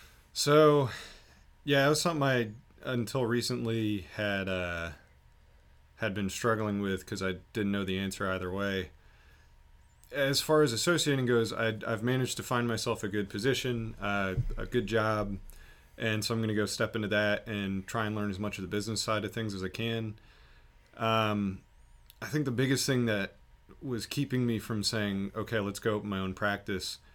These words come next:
was knowing systems, having an understanding of systems, patient flow, and really just business, advertising, taxes, buildings. I, the list goes on and on, where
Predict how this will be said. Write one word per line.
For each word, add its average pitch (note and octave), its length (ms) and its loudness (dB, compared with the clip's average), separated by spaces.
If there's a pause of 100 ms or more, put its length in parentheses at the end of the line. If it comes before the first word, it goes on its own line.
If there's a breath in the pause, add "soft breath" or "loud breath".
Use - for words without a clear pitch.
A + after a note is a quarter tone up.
(340 soft breath)
was G2 800 0
knowing B2+ 380 2
systems, B2+ 840 -2
having A2+ 260 -2
an G#2 100 -2
understanding A2+ 580 -2
of G2+ 100 -4
systems, A2 600 -2
patient A2 460 -4
flow, G#2 720 -2 (720 soft breath)
and G#2 400 0
really A2 220 0
just A2+ 180 -8 (120)
business, F#2+ 580 -4
advertising, E2+ 960 -6
taxes, G#2 640 -4 (140)
buildings. G2+ 720 0 (340)
I, G#2 340 -2 (160)
the B2 100 0
list A#2 280 0
goes G#2 220 0
on A2 220 0
and G2 100 -2
on, G#2+ 400 -2 (500 soft breath)
where G2+ 460 0